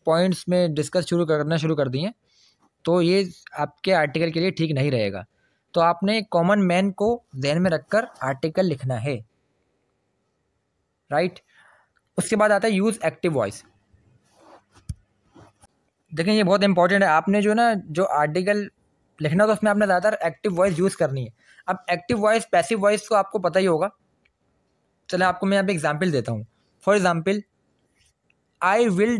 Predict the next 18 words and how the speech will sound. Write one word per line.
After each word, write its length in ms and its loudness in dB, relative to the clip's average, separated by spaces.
drive 380 2
my 140 2
car", 180 2
ये 160 0
हो 80 4
गई 100 4
एक्टिव 320 0
वॉइस। 280 0
सिंपल 400 2
वे 160 0
में, 120 0
डायरेक्ट 300 0
वे 60 -2
में 180 0
बात 180 0
हो 60 -2
गई, 120 0
"I, 320 0